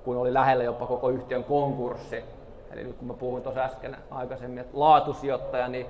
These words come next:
ehkä sillä hetkellä musta ei tuntunut, että tää on kovin laatuyhtiö, mutta onneksi olin tehnyt analyysin hyvin ja se sitten korjasi sieltä. Siinä tein toki sen virheen, että sitten mun usko jossain vaiheessa meni, kun se laski ja laski ja laski, niin en tehnyt sitten pohjalla enää ostoja,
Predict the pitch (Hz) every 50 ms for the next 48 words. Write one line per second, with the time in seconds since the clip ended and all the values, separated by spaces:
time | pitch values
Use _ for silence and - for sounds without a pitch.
0 | - - - - - - - - - - - 131 131 - 131 139 151 147 139 135
1 | 143 151 147 147 - 147 123 117 117 113 120 120 - - 123 120 120 - 127 127
2 | 123 113 127 117 120 - - 117 127 123 131 127 131 127 135 135 135 131 127 -
3 | 127 127 131 131 - - - - 110 123 123 123 117 - - 131 123 120 - -
4 | - - - - - - - - - - - - - 113 131 131 127 123 - -
5 | 139 139 131 143 139 139 143 143 143 143 139 131 131 127 127 127 135 131 123 139
6 | 139 127 131 127 120 123 123 123 - - - - - - - - - - 135 117
7 | 117 - - 131 - - 135 135 123 123 120 117 - 117 120 120 117 - 120 120
8 | - - - - - - - - - - - - 160 156 147 135 131 139 131 123
9 | 123 131 131 - 135 135 139 135 123 139 151 147 139 123 110 117 117 120 120 117
10 | - - - 131 120 120 120 - 123 127 131 143 147 147 - 131 123 123 127 127
11 | 127 120 123 123 123 135 135 147 151 143 131 127 131 123 120 123 131 135 143 139
12 | 143 - - 131 127 123 123 131 131 - - 131 123 127 135 139 135 - - -
13 | 113 117 117 117 120 120 - 131 127 123 123 - 123 - - 131 - - 135 135
14 | 135 120 123 120 120 120 120 123 123 123 127 123 120 - - 113 117 127 127